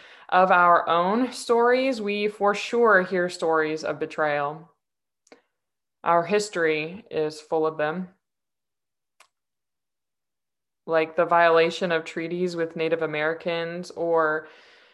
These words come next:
Japanese internment camps. These are just a few examples that unfortunately come quickly to mind. And of course,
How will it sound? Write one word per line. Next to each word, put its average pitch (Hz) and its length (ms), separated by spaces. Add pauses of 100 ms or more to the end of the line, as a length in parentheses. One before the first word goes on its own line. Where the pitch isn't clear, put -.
(140)
Japanese 180 680
internment 160 640
camps. 196 720 (440)
These 196 180
are 185 80
just 180 220
a 180 60
few 175 500
examples 170 720
that - 200 (300)
unfortunately 180 640
come 156 260
quickly 156 460
to 156 160
mind. 147 460 (1500)
And 208 80
of 214 100
course, 233 420